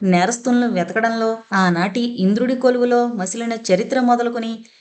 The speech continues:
నేటి నేలలోని ఖనిజాలను సైతం ఘ్రాణేంద్రియాల సహకారంతో కనుక్కోగల స్థాయి వరకు అనుక్షణం మనిషికి ప్రియమైన నేస్తమై భాసిల్లిన మహోత్కృష్టమైన వారసత్వం గల సంతతికి చెందిన జాతి తనదని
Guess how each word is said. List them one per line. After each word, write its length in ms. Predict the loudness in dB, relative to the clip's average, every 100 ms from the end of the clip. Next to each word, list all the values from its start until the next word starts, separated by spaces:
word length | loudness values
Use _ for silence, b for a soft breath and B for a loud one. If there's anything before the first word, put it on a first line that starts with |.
| B -2
నేటి 320 | 0 2 2
నేలలోని 680 | 2 2 2 2 2 0
ఖనిజాలను 600 | -4 -2 -2 0 0 0
సైతం 500 | 0 0 0 0 0 -4 -2
ఘ్రాణేంద్రియాల 760 | 0 2 2 0 0 0 0
సహకారంతో 760 | -2 -2 2 4 4 2 -4 -2
కనుక్కోగల 560 | -2 0 0 0 -2
స్థాయి 380 | -4 -4 0 0
వరకు 420 | 0 0 0 -2 -4 b _ _ 6
అనుక్షణం 800 | 8 8 4 2 2 0 -4 -6 0
మనిషికి 480 | 0 0 -2 -2
ప్రియమైన 600 | 0 0 2 2 2 0
నేస్తమై 640 | 0 -2 -4 0 0 2 0
భాసిల్లిన 600 | 0 0 0 -2 0 0
మహోత్కృష్టమైన 1040 | 0 -2 -2 -2 -4 -6 -2 0 0 0
వారసత్వం 680 | 0 0 -2 -4 -4 -2 2
గల 100 | 2
సంతతికి 600 | 2 -2 -2 -2 -2 -2
చెందిన 260 | 0 2 0
జాతి 420 | 0 -2 0 -4
తనదని 680 | -4 -2 0 0 0 0